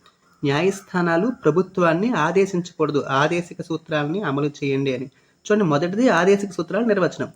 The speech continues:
రెండవది ఆదేశించకూడదు. రెండింటిలో కూడా ఆదే, ఆదేతో ప్రారంభమైంది. ఇక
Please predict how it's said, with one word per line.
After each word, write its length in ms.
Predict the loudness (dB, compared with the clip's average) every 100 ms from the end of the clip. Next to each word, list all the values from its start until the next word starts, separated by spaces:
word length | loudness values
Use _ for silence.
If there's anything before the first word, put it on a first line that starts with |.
| -2
రెండవది 440 | 0 0 0 -2 0
ఆదేశించకూడదు. 840 | 2 4 4 4 0 -2 0 0 0
రెండింటిలో 380 | -2 -2 -2 -4
కూడా 220 | -2 2
ఆదే, 400 | 4 4 4 2
ఆదేతో 500 | 2 2 2 0 0
ప్రారంభమైంది. 800 | -4 -4 -4 -4 -4 -4 -6 -12 -14 _ _ _ _ _ _ _ _ _ -2
ఇక 160 | 2